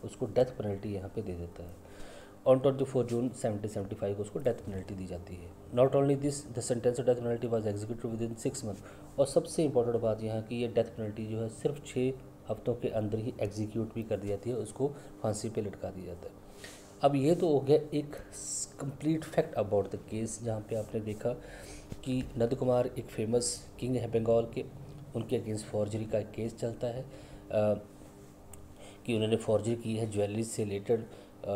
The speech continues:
बुलाकी दास के साथ पाँच साल पहले सेवनटीन सेवेंटी को। अ, बुलाकी दास का जो <clears throat> manager है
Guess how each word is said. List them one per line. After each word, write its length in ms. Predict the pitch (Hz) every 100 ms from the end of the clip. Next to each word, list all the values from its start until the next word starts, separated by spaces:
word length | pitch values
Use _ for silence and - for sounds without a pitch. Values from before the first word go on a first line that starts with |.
| 101
बुलाकी 560 | 98 101 101 107 107 127
दास 340 | 107 107 -
के 120 | - 123
साथ 260 | - 123 135 - - - -
पाँच 180 | 110 107
साल 200 | 107 104
पहले 340 | 104 104 117 -
सेवनटीन 380 | - 107 104 117
सेवेंटी 380 | - 101 98 120
को। 180 | - 143
अ, 60 | - - - - - - 107 101 98 - - - -
बुलाकी 360 | 107 107 107
दास 200 | 110 107
का 120 | - 104
जो 300 | 110 107 - - - - - - - -
<clears throat> 20 | 214 170 139
manager 420 | 110 110 113 123
है 240 | 104 117